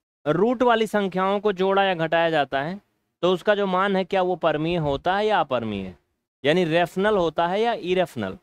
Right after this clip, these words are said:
ये चीज़ समझने के लिए पहले आपको ये जोड़ना तो आना चाहिए ना, तभी तो कर पाओगे। जैसे कहें कि मिर्च तीखा होता है या मीठा,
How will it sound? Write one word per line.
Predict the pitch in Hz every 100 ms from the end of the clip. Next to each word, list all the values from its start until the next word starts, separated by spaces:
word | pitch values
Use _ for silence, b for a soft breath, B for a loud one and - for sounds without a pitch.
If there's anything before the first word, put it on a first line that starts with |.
| _ _ _ _ 151
ये | 220
चीज़ | 226 233
समझने | - 196 185 190 220
के | 220
लिए | 214 226
पहले | 202 185 214
आपको | 202 - 214
ये | 196
जोड़ना | 165 185 185 202 214
तो | 214
आना | 202 214
चाहिए | 214 202 214
ना, | 233 139 - _ _ _ _ -
तभी | 165 196
तो | 208
कर | 220
पाओगे। | 208 214 220 233 160 _ b b -
जैसे | 147 156 196
कहें | 180 208
कि | 226
मिर्च | 214 214 208
तीखा | 196 196 180 214
होता | 196 180 190
है | 202
या | 190
मीठा, | 196 233 180 151 196